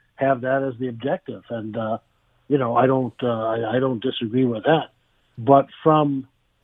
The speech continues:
uh, last, uh, April, uh, and May, uh, many of us have been really clear about the evidence,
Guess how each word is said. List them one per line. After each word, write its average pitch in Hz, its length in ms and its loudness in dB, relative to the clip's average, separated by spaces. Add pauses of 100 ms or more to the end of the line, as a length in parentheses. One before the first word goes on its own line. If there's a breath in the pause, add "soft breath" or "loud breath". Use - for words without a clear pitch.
(160)
uh, 123 220 -2
last, 147 500 0
uh, 120 320 -6
April, 143 480 0 (960)
uh, 120 560 0 (580)
and 123 300 -4
May, 170 360 4 (520)
uh, 120 140 -6
many 160 360 4
of 135 140 0
us 135 160 -2 (200)
have 120 240 -4
been 120 360 -4 (400)
really 180 460 4
clear 143 380 0
about 120 320 -6
the 123 180 -4
evidence, 139 420 -2